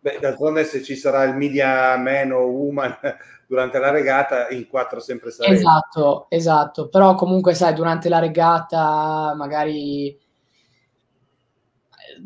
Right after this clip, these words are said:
Speaker 2: comunque spingi tanto, quindi alla fine, mm,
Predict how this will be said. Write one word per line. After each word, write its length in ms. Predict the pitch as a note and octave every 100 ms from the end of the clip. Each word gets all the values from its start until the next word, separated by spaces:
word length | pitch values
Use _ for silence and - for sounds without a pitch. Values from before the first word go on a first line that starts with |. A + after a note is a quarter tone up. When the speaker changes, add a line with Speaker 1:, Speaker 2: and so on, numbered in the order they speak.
| G3
Speaker 2:
comunque 380 | - E3 D#3+ E3
spingi 560 | - F3+ F3+ E3+ E3
tanto, 520 | E3 F3 E3+ E3 D#3 D3
quindi 200 | D#3+ D#3+
alla 140 | D3
fine, 1120 | - E3+ E3+ D#3+ D3+ D3 D3 D3 D3 C#3+ D3
mm, 260 | C#3+ C3+